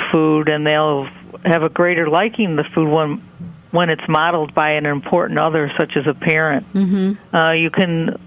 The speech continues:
Speaker 1: That's why I think, and I, and, and I think I'm not alone, and you can see that we can't just focus on the school environment itself. We also have to have a much, much more broader,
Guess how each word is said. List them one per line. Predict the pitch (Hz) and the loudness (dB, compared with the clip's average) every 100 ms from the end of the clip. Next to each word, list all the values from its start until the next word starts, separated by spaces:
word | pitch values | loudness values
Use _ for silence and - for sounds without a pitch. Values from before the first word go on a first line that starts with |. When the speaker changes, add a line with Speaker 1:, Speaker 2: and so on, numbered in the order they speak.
| - - | -14 0
Speaker 1:
That's | 202 220 240 | 0 2 0
why | 220 190 | 2 2
I | 180 | 0
think, | - 202 | -2 -2
and | 208 196 | 0 0
I, | 190 - | 0 -2
and, | 202 190 196 | -2 -2 -2
and | - 185 185 - - - - - - - | -2 -2 -4 -10 -18 -4 -4 -4 -12 -2
I | 196 | 0
think | - 262 - - | 2 -2 -6 -4
I'm | - 180 185 | 0 2 2
not | 185 196 180 | 0 2 2
alone, | 156 165 220 202 160 156 | 2 2 2 2 0 0
and | - 160 156 | 0 -2 0
you | 160 | -2
can | - 165 - | -2 -4 0
see | 214 202 175 | 2 4 2
that | 160 160 170 - | 2 0 0 -2
we | 165 165 | -2 -2
can't | - 226 214 202 - | 0 2 2 -2 -12
just | - 202 - | -2 -2 0
focus | - 190 - 175 185 | -2 -2 0 0 0
on | 170 | 0
the | 165 165 160 - - - - - - | 2 0 -2 -12 -20 -20 -14 -6 -2
school | - 240 233 208 - | 2 4 4 2 0
environment | 175 170 156 160 160 156 147 143 139 - - - - 156 | 0 0 0 0 0 0 -2 -2 -6 -14 -18 -18 -8 -2
itself. | 160 - 254 247 165 | -2 0 0 0 -2
We | - 151 | -2 2
also | 151 160 - 156 143 | 2 0 -2 0 2
have | 160 156 | 0 0
to | 156 | -2
have | 151 165 | 0 0
a | 143 143 | 0 0
much, | 151 - - - | -2 -2 -8 -4
much | 170 - | -2 -2
more | 160 160 | -2 0
broader, | 143 170 160 180 185 170 | 0 0 0 2 0 -2